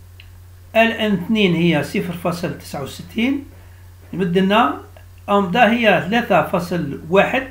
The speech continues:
مضروب في عشرة ناقص اثنين دقيقة ناقص واحد في الدقيقة.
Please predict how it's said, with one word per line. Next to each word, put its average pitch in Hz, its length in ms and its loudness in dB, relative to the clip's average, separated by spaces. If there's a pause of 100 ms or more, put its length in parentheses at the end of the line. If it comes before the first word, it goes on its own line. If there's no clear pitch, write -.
(100)
مضروب 190 320 -4
في 202 100 -4
عشرة 175 380 0
ناقص 208 360 -2
اثنين 269 420 -2 (920)
دقيقة 202 640 2
ناقص 247 260 0
واحد - 260 -4 (560)
في 233 80 -4
الدقيقة. - 480 -2